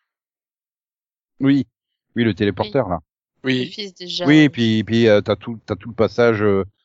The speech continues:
Speaker 1: de l'enquête psychique où il faut re-, il faut rentrer dans le crâne du clone, euh,
Speaker 3: Voilà,
Speaker 1: et,
Speaker 3: et
Speaker 1: et
Speaker 3: puis,
Speaker 1: tout
Speaker 3: euh,
Speaker 1: ça.
Speaker 3: et puis,
Speaker 1: Mais
Speaker 3: il y a
Speaker 1: t'as
Speaker 3: quand même, il y a que le,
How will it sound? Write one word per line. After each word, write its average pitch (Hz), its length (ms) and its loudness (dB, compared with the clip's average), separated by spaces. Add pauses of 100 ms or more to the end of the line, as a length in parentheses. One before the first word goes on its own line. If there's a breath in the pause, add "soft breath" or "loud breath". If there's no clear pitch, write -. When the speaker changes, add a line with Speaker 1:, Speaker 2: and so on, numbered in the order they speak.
(160)
Speaker 1:
de 101 80 -4
l'enquête 104 480 0
psychique 120 680 -2
où 98 140 -2
il 92 80 -2
faut 104 180 -2
re-, 98 320 2
il 92 40 -6
faut 95 200 -6
rentrer 104 280 0
dans 98 120 2
le 92 40 -2
crâne 101 260 -2
du 98 140 -2
clone, 110 480 2
euh, 92 460 -2 (480)
Speaker 3:
Voilà, 117 480 2
Speaker 1:
et, 87 60 -8
Speaker 3:
et 101 60 -6
Speaker 1:
et 110 40 -2
Speaker 3:
puis, 123 80 -4
Speaker 1:
tout 120 60 2
Speaker 3:
euh, 117 60 4
Speaker 1:
ça. 165 160 6 (640)
Speaker 3:
et 120 80 -10
puis, - 60 -6
Speaker 1:
Mais 135 60 2
Speaker 3:
il - 20 4
y - 20 2
a 123 40 -8
Speaker 1:
t'as 151 140 0
Speaker 3:
quand 120 60 -6
même, 131 100 -8
il - 240 -12
y 123 40 0
a 120 40 -4
que - 100 -14
le, 113 640 -12